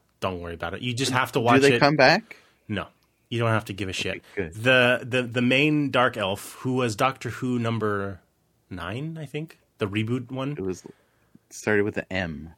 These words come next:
Speaker 2: I don't remember. Mer-, I think his name was Meredith. Yeah, that was it. Meredith. <laughs>
Speaker 1: Okay. Uh, Meredith, he said, uh, he gave an interview and they brought up Dark World and he was like, "I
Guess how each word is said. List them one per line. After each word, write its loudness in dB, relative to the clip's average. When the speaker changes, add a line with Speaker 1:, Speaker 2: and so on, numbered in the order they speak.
Speaker 2:
I -8
don't -6
remember. -8
Mer-, -4
I -2
think 4
his 2
name 2
was -10
Meredith. -2
Yeah, -4
that 2
was -14
it. -16
Meredith. -10
<laughs> 2
Speaker 1:
Okay. -2
Uh, 4
Meredith, 2
he -8
said, 0
uh, 6
he -8
gave 2
an 2
interview 2
and 2
they 0
brought 2
up -2
Dark 0
World 0
and -4
he 2
was -4
like, -2
"I 0